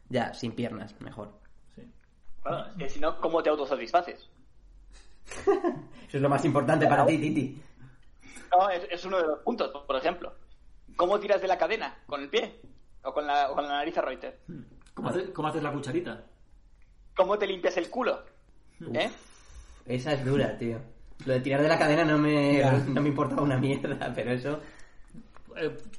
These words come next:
Speaker 2: básicamente porque todos sabemos que Titi tira de la cadena con la nariz, o sea que
Speaker 3: <laughs> Hombre, es fácil. Yo abro, abro la puerta con la nariz también, para no coger el coronavirus.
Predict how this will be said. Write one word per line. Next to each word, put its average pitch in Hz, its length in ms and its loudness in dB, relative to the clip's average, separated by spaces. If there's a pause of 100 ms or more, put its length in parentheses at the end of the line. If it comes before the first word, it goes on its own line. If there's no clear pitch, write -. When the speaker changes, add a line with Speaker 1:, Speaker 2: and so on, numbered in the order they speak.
(140)
Speaker 2:
básicamente 139 560 -2
porque 139 180 -4
todos 131 160 -6
sabemos 135 220 -4
que 131 100 -4
Titi 131 220 -2
tira 123 200 -4
de 120 60 -2
la 120 120 -4
cadena 120 280 -4
con 117 120 -6
la 113 40 -4
nariz, 120 380 -8
o - 60 -16
sea 107 120 -18
que 113 160 -14 (720)
Speaker 3:
<laughs> - 1300 -2
Hombre, 175 180 0
es - 80 -2
fácil. 170 460 2
Yo 185 200 0
abro, 175 260 0
abro 170 180 2
la 170 160 2
puerta 185 200 0
con 170 100 0
la 160 60 0
nariz 156 140 -4
también, 143 280 -6 (600)
para 120 160 -2
no 147 80 -4
coger 156 200 -4
el - 40 -8
coronavirus. 143 540 -4